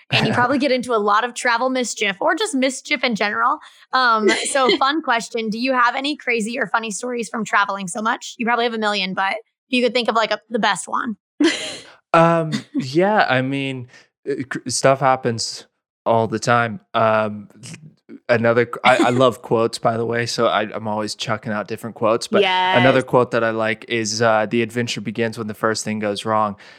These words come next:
Speaker 2: And so, I mean, that's, <laughs> that's how it works. Like, um, on the boat, stuff breaks,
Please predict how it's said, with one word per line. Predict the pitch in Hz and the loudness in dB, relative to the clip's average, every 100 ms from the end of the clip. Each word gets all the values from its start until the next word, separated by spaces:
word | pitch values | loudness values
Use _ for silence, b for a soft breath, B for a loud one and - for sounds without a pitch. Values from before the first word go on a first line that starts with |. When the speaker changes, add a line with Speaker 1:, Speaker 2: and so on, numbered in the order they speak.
| B | B
Speaker 2:
And | - 113 107 | 0 0 0
so, | - 120 113 107 - - | 0 2 2 2 -2 -4
I | 107 | -4
mean, | 110 107 | -4 -6
that's, | 107 104 104 - - - | -2 -2 -2 -6 -6 -8
<laughs> | - | -8
that's | 110 117 - | -6 -4 -4
how | - - 92 | -4 -2 -4
it | - | -2
works. | 110 113 117 - | -2 -2 -4 -6
Like, | - - B B B B _ | -6 -8 B B B B _
um, | - 107 101 98 - - | -2 0 -2 -4 -12 -2
on | 117 113 | 0 0
the | |
boat, | 107 117 123 127 | 2 4 4 2
stuff | - 113 - | -2 -4 -2
breaks, | 135 143 156 - - | 2 2 2 0 -6